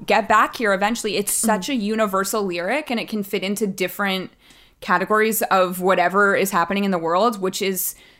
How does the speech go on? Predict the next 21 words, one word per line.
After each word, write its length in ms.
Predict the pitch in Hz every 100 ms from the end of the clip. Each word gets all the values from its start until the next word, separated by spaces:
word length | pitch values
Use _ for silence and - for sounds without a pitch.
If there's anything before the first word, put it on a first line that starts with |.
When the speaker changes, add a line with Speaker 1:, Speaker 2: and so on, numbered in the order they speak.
| _
Speaker 1:
so 380 | - - 196 208
amazing 580 | 202 196 214 202 175 175
that, 160 | 175 -
again, 640 | 180 185 185 175 170 156 -
this 160 | 175 175
movie 200 | 190 190
came 160 | 214 190
out 40 |
in 60 | 190
twenty 240 | 190 185
seventeen 540 | 190 180 170 190 175
and 80 | 165
it 80 | 165
had 180 | 185 165
such 320 | - 185 185
a 60 | 196
huge 440 | - 214 190 -
impact 360 | 190 190 165 156
in 80 | 175
twenty 240 | 180 165
twenty. 400 | 170 180 170 180